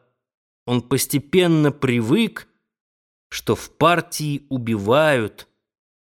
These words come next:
и мало-помалу перестал выделять террор из всякой другой работы.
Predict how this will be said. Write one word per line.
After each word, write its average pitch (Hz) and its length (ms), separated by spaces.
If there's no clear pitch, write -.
и 120 60
мало-помалу 170 840
перестал 160 560
выделять 143 580
террор 135 400
из 110 80
всякой 151 420
другой 123 380
работы. 107 600